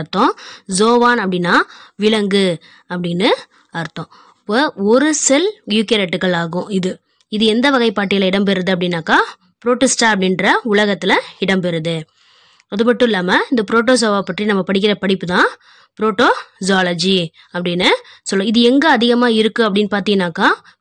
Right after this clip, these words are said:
பெரிய குளங்கள்ல, பெருங்கடல்கள்ல, ஈரமான மண்ணுல, இதுல தான் அதிகமா இருக்கும். அது மட்டும் இல்ல, தாவரங்கள்லயும் விலங்குகள்லயும் செல் மற்றும் திசுக்கள்ல, அதாவது செல்ஸ் மற்றும் டிஷ்யூஸ்ல வந்து இது என்ன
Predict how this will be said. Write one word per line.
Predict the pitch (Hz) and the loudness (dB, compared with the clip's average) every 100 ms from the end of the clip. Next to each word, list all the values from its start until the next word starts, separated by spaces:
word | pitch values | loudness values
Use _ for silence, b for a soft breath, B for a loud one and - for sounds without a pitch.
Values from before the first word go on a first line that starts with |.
| - | -10
பெரிய | 190 208 208 196 | -2 0 0 0
குளங்கள்ல, | 202 202 185 170 175 180 180 175 | 0 0 0 -2 0 0 -2 -4
பெருங்கடல்கள்ல, | 202 226 214 190 190 180 170 175 170 175 220 | -4 -2 0 0 0 0 -2 -4 -4 -2 0
ஈரமான | 240 220 208 208 185 | 2 0 0 0 0
மண்ணுல, | 190 196 180 175 175 175 B B - | 2 0 0 -2 -4 -6 B B -8
இதுல | 208 202 202 | -2 0 2
தான் | 294 320 | 2 2
அதிகமா | 196 190 202 185 | 0 0 0 0
இருக்கும். | 175 196 226 | -2 -2 0
அது | 185 202 | 0 -2
மட்டும் | 190 220 185 | -2 -2 0
இல்ல, | 190 381 - - | 0 -2 -4 -4
தாவரங்கள்லயும் | 190 226 254 233 190 175 175 311 339 | 0 2 2 2 0 -2 0 0 0
விலங்குகள்லயும் | 208 226 247 220 180 170 165 247 466 B B B - - | 0 2 2 0 0 -2 -2 0 -2 B B B -8 -2
செல் | 226 294 262 | 2 2 2
மற்றும் | 208 240 240 | 0 -2 -2
திசுக்கள்ல, | 208 - 233 208 185 175 170 | -2 -2 -2 -2 -2 -4 -4
அதாவது | 185 180 254 453 b b b - | -4 0 0 -2 b b b -2
செல்ஸ் | 233 269 247 | 0 2 0
மற்றும் | 196 285 285 | -2 -4 -2
டிஷ்யூஸ்ல | 233 196 247 214 185 | 0 0 0 0 0
வந்து | 185 185 330 427 | 0 0 0 0
இது | 220 | 0
என்ன | 214 | 0